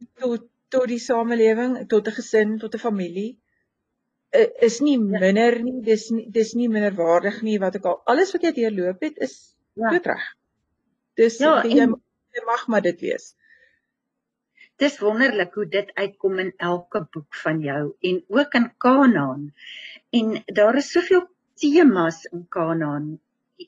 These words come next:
Speaker 2: Verlies was my verskriklike tema wat dwars deur geloop het, wroging. Wroging by die man,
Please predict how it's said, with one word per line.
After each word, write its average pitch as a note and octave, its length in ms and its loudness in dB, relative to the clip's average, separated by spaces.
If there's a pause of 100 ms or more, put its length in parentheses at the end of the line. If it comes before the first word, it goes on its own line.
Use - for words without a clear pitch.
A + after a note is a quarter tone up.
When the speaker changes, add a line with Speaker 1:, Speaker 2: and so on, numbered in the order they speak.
(160)
Speaker 2:
Verlies G3+ 800 -4
was B3 280 -6
my G#3 200 2
verskriklike - 920 -2 (880)
tema G3+ 480 2 (720)
wat G#3+ 240 0
dwars F3 420 0
deur F#3 240 2
geloop E3+ 480 -2
het, F#3 160 -4 (100)
wroging. D3+ 680 -2 (560)
Wroging C4+ 560 6
by B3+ 100 0
die A3+ 140 -2
man, G#3+ 400 2